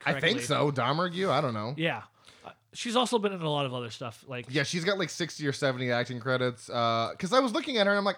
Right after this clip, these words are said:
Speaker 1: "I know you." And then when I saw that she was in Hateful Eight, I'm like, "Ah, you're just very young in
Speaker 2: She was
Speaker 1: this."
Speaker 2: in
Speaker 1: 'cause
Speaker 2: that.
Speaker 1: this,
Speaker 2: She was
Speaker 1: yeah.
Speaker 2: in, yeah, well, and
Speaker 1: She's in
Speaker 2: then,
Speaker 1: a lot of stuff.
Speaker 2: and then the next movie after this, she was in a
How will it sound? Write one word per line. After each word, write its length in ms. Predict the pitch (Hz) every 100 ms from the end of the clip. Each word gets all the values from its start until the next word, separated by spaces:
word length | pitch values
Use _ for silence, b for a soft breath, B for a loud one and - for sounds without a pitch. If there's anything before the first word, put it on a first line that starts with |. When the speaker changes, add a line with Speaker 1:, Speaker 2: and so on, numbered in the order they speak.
| -
Speaker 1:
"I 280 | 220 277 156
know 420 | 117 120 127 127
you." 440 | 120 113 117 117
And 100 | 127 151
then 160 | 156 B B B
when 140 | 151
I 60 | 147
saw 220 | 180 156
that 100 | 143
she 80 | 156
was 80 | 139
in 80 |
Hateful 260 | 143 151 143
Eight, 80 | 143
I'm 100 | 139
like, 140 | 156 180
"Ah, 460 | 208 196 147 123 127
you're 160 | 165
just 200 | 175 202
very 280 | 151 196 175
young 200 | 175 175
in 60 | 156
Speaker 2:
She 60 | 135
was 120 | 147
Speaker 1:
this." 80 | 175
Speaker 2:
in 0 |
Speaker 1:
'cause 60 | 180
Speaker 2:
that. 20 |
Speaker 1:
this, 100 | 165
Speaker 2:
She 160 | - 185
was 140 | 170
Speaker 1:
yeah. 220 | 156 120 160
Speaker 2:
in, 240 | 151 147
yeah, 200 | 160 143
well, 240 | 127 139 143
and 80 | 143
Speaker 1:
She's 140 | 185
in 60 | 180
Speaker 2:
then, 40 |
Speaker 1:
a 60 | 139
lot 180 | 135 120
of 60 |
stuff. 240 | - 107 101
Speaker 2:
and 80 | 180
then 100 | 180
the 40 | 160
next 200 | 214 -
movie 200 | 170 151
after 180 | 143
this, 140 | 143 139
she 120 | 156
was 100 | 139
in 80 | 151
a 160 | 139